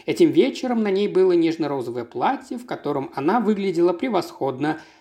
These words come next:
а знаменитые рубины Риманетов пламенно сверкали и переливались на шее, оттеняя снежную белизну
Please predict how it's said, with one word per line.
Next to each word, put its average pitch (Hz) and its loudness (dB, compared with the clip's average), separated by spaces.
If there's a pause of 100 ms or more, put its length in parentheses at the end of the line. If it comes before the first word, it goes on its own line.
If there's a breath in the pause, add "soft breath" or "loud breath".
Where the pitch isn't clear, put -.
(100)
а 156 2
знаменитые 262 4
рубины 247 -2
Риманетов 196 0 (440 soft breath)
пламенно 151 0
сверкали 233 0
и 175 -2
переливались 143 -2
на 131 -8
шее, 135 -2
оттеняя 135 -4
снежную 254 2
белизну 170 2